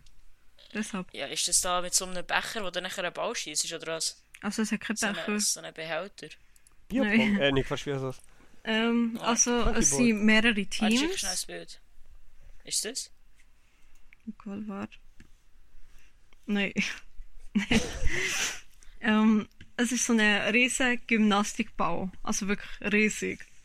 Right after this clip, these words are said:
Speaker 1: Und dann hast du
Speaker 2: Ja,
Speaker 1: halt
Speaker 2: so ein
Speaker 1: so,
Speaker 2: normaler Gymnastikbau.
Speaker 3: Oha.
Speaker 1: so Teams, so Viererteams, wo halt den Ball immer musst au-, auffangen und wieder wegschiessen. Und es wird halt immer gesagt, welches Team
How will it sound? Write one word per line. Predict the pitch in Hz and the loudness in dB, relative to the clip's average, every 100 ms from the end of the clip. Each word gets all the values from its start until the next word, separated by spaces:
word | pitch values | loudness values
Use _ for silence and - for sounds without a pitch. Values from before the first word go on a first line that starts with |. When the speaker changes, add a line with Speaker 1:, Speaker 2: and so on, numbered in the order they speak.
| - - - - - - - | -16 -16 -18 -18 -18 -18 -2
Speaker 1:
Und | 220 | 2
dann | 233 233 | 4 4
hast | 226 214 | 0 0
du | |
Speaker 2:
Ja, | 226 | 0
Speaker 1:
halt | 233 | 0
Speaker 2:
so | |
ein | |
Speaker 1:
so, | 226 | 0
Speaker 2:
normaler | 214 160 | 0 0
Gymnastikbau. | 135 135 - - - | -8 -6 -2 -2 -6
Speaker 3:
Oha. | 139 147 - - - | -12 -14 -20 -20 -8
Speaker 1:
so | - 208 | -2 0
Teams, | 196 - 240 277 349 370 - - - - | 0 2 4 4 2 -2 -8 -12 -14 -6
so | - | -6
Viererteams, | 190 214 247 262 - 269 269 277 - - - - - - - | -2 2 2 2 0 2 2 0 -4 -12 -18 -20 -20 -20 -10
wo | 214 214 208 202 196 185 - - - | -2 0 0 0 0 -2 -6 -10 -6
halt | 208 214 | -2 -2
den | 214 | -4
Ball | - 214 220 - | 0 2 4 4
immer | 233 233 | 6 6
musst | 214 214 - - - | 4 2 -2 -8 -4
au-, | 240 233 - | -2 -2 -4
auffangen | 240 - 247 233 233 | -4 -2 0 2 2
und | 202 | 2
wieder | 202 190 | -2 -2
wegschiessen. | 190 208 - 190 190 - - 180 - | -4 -4 -2 -2 -2 -4 -4 -6 -4
Und | 190 185 185 - | -4 -2 -2 -2
es | 214 | -2
wird | 214 208 | -2 0
halt | 208 | 2
immer | 220 220 | 2 2
gesagt, | - 220 214 | 2 0 0
welches | 202 202 208 - | 0 -2 -2 -2
Team | - 214 214 | 2 2 2